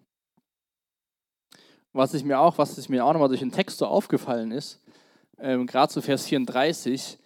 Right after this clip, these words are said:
"Meine Nahrung ist, den Willen dessen zu, zu tun, der mich gesandt hat." Und an anderer Stelle lesen wir, dass Jesus zu seinen Jüngern sagt: "So wie der Vater mich gesandt hat,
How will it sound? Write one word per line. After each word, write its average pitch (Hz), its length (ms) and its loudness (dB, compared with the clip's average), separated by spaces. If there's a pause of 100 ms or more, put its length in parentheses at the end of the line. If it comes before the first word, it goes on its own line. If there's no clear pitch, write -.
(640)
"Meine 165 260 4
Nahrung 160 360 4
ist, - 440 -2 (460)
den 123 160 0
Willen 151 240 2
dessen 160 300 0
zu, - 260 -10 (160)
zu - 200 -2
tun, 165 320 -6
der 131 120 2
mich 135 180 -4
gesandt 120 520 -2
hat." - 320 -16 (1600)
Und 135 120 2
an 143 60 6
anderer 180 360 2
Stelle 175 220 0
lesen 156 480 0
wir, 127 160 0
dass 123 180 2
Jesus 156 200 0
zu - 40 -12
seinen 131 200 0
Jüngern 147 280 -4
sagt: 113 460 -4 (480)
"So 135 180 0
wie 131 60 2
der 139 100 8
Vater 156 340 4
mich 190 220 0
gesandt 127 380 0
hat, 143 340 -4